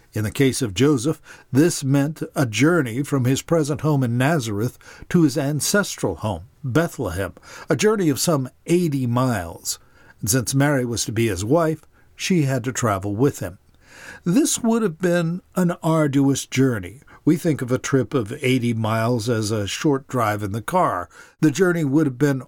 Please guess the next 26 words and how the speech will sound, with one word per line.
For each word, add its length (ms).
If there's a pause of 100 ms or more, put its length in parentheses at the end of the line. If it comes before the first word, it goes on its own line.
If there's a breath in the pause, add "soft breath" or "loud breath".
on 280
foot 460
or 180
on 180
an 140
animal. 540 (340 loud breath)
And 100
with 180
Mary 420
being 520 (160)
very 340
pregnant, 540 (280 loud breath)
it 160
would 160
have 120
been 360
especially 800
hard 400
on 220
her. 260 (440 soft breath)
And 400 (220)
it 140
would 220
take 240
several 360
days. 580